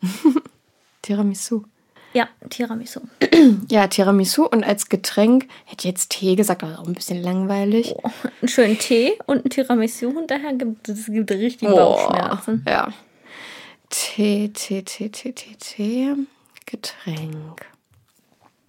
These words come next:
Speaker 1: Eine Trinkschokolade.
Speaker 2: Zum Mittag?
Speaker 1: Ja. Zum Tiramisu?
Speaker 2: Boah, das ist ganz schön viel Milch. <laughs>
Speaker 1: Ja, aber wenn man nicht laktoseintolerant ist.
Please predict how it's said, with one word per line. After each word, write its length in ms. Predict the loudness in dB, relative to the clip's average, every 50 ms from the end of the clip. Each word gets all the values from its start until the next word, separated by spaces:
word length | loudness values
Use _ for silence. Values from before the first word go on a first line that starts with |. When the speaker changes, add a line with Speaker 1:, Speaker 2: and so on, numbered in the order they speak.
| _ _ _ _ _ _ _ _ _ 2
Speaker 1:
Eine 200 | 2 2 2 2
Trinkschokolade. 1120 | 0 0 0 2 2 0 0 -4 -4 -2 0 0 0 0 0 -2 -2 -2 -2 -2 -2 -4 -6 _ _ _ _ _ _ _ _ _ _ _ _ _ _ _ _ _ _ _ _ _ _ _ _
Speaker 2:
Zum 280 | -14 -4 -2 0 0 0
Mittag? 800 | -2 -2 -4 _ -6 -6 -6 -6 -10 -12 -12 -16 -20 -20 -20 _ _ _ _ _ _ _ _ _ _
Speaker 1:
Ja. 480 | -2 -2 0 0 -2 -2 -4 -6 -6 -8 _ _ _ _ _ _ _ _ _ _ _ _ _ _ _ _ _ _ _ _ _ _ _ _ _ _ _ _ _ _ _ -14
Zum 260 | -4 0 0 0 0
Tiramisu? 800 | 0 -2 0 0 2 0 0 0 -2 -4 -4 -2 0 0 0 -2 -4 _ _ _ _ _ _ _ _ _ _ _ _ _ _ _ _ _
Speaker 2:
Boah, 280 | -10 -6 -4 -4 -4
das 80 | -6 -8
ist 100 | -8 -4
ganz 200 | -4 -4 -4 -4
schön 100 | -10 -12
viel 160 | -6 -4 -4 -2
Milch. 560 | -2 -2 -2 -4 -6 -8 -8 -10 -12 -2 0 0
<laughs> 40 | 0 0 -4 -10 -14 -10 -8 -8 -8 -2 2
Speaker 1:
Ja, 180 | 4 4 6 6
aber 260 | 4 4 4 4 4
wenn 100 | 4 4
man 180 | 4 6 6 6
nicht 140 | 4 4 2
laktoseintolerant 1120 | 0 -2 -2 -2 -2 0 0 0 -2 0 0 2 2 2 2 2 2 0 0 0 -2 -2 -2
ist. 220 | -2 -2 -2 -8